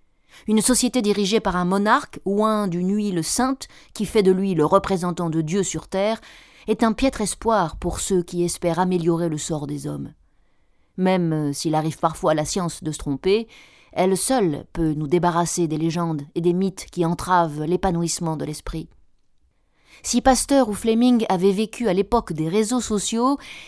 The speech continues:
ils se seraient fait descendre en flammes sur Facebook ou Twitter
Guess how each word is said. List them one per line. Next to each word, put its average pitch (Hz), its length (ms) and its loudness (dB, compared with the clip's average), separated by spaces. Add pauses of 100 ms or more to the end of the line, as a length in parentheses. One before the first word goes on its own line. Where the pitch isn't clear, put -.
(200)
ils 233 100 0
se 311 120 0
seraient 294 200 -2
fait 294 200 0
descendre 262 480 2
en 220 120 2
flammes 262 360 2
sur 202 240 -6
Facebook 233 420 -4
ou 208 60 -2
Twitter 226 420 -2